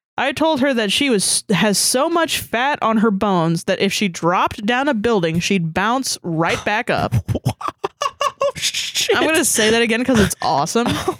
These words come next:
Speaker 2: my God.
Speaker 1: I told her that she
Speaker 2: There's
Speaker 1: has
Speaker 2: so
Speaker 1: so
Speaker 2: much
Speaker 1: much fat
Speaker 2: fat.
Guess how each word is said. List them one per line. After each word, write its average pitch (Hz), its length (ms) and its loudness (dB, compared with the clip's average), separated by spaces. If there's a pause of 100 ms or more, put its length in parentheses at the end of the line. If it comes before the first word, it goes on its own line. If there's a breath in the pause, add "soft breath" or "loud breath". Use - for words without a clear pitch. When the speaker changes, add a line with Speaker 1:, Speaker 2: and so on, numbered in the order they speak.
(140)
Speaker 2:
my 254 140 0
God. 180 600 0 (720 loud breath)
Speaker 1:
I 262 180 0
told 302 320 0
her 190 120 2
that 196 140 0
she 320 160 2
Speaker 2:
There's - 120 -2
Speaker 1:
has 359 280 4
Speaker 2:
so - 320 4
Speaker 1:
so 240 200 6
Speaker 2:
much 233 180 4
Speaker 1:
much - 220 0
fat - 460 2
Speaker 2:
fat. - 20 -20